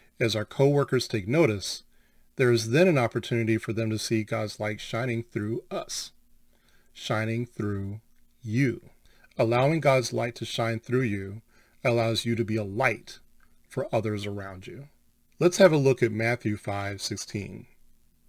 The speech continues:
"In the same way, let your light shine before others, that they may see your good deeds and glorify your Father in heaven."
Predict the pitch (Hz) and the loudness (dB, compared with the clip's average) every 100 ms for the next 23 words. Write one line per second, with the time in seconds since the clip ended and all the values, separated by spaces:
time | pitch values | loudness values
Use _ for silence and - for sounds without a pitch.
0 | _ _ _ _ 147 127 123 - 170 165 | _ _ _ _ 2 4 4 4 4 4
1 | 113 110 110 117 - 113 117 117 - 117 | 2 2 0 0 2 2 2 0 -2 -2
2 | 120 120 135 131 104 101 98 - - _ | -2 -2 -2 -2 -4 -6 -8 -10 -10 _
3 | _ _ _ 127 117 120 117 113 - 131 | _ _ _ -2 2 2 2 0 -2 0
4 | 139 139 127 139 123 113 104 104 - - | 0 0 -2 -4 -2 -2 -2 -4 -8 -8
5 | 107 113 120 127 - 110 - 123 - 107 | -8 -4 -2 -2 -6 -10 -10 -14 -8 -8
6 | 107 107 101 - 135 120 _ - 104 98 | -4 -6 -6 -10 -14 -18 _ -12 -10 -10
7 | 95 123 | -12 -18